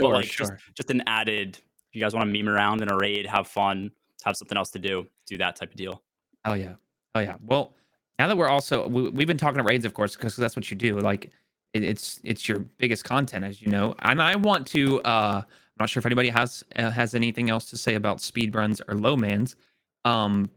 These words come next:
Speaker 2: but we play a little game each, uh, stream. And in today's game, today's segment, we're gonna be making a tier list. And Twitter loves these, and so do I.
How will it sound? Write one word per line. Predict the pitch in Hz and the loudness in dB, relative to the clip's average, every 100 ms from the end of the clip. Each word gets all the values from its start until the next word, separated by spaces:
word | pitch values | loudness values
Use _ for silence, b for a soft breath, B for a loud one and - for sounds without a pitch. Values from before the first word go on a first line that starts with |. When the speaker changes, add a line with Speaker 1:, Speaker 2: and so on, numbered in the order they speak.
| - | -2
Speaker 2:
but | 117 - - _ _ | -2 -2 -16 _ _
we | 131 | -2
play | 131 180 | 2 4
a | |
little | 180 170 | 4 4
game | 143 127 110 | 2 2 0
each, | 104 107 - - _ - | -2 -2 -4 -8 _ 0
uh, | 110 101 | 2 2
stream. | 104 - 120 101 98 - | 0 0 0 0 -4 -2
And | 107 104 | 0 2
in | 107 107 101 | 2 2 0
today's | - 107 156 190 | -2 2 2 2
game, | - 107 101 110 127 b b _ | -2 -2 0 -2 -4 b b _
today's | 104 123 139 | 2 2 2
segment, | - - 127 107 107 117 - _ _ _ _ | -2 0 0 0 -2 -2 -6 _ _ _ _
we're | 131 | 2
gonna | 180 | 4
be | 196 | 4
making | 170 139 143 143 147 - | 4 2 0 0 -2 -2
a | 123 | -4
tier | - - - 139 147 | -4 -14 0 4 4
list. | 120 107 104 - - - - | 4 0 -2 -6 -12 -12 -12
And | - 107 104 104 - _ | -2 0 2 0 -6 _
Twitter | - 180 208 | 0 4 4
loves | 185 175 190 151 | 4 4 4 0
these, | 117 113 101 98 - b b _ | 0 0 0 -6 -16 b b _
and | 110 110 | -4 -4
so | - - 170 | -2 2 4
do | 170 | 6
I. | 135 117 98 98 | 4 4 -2 -12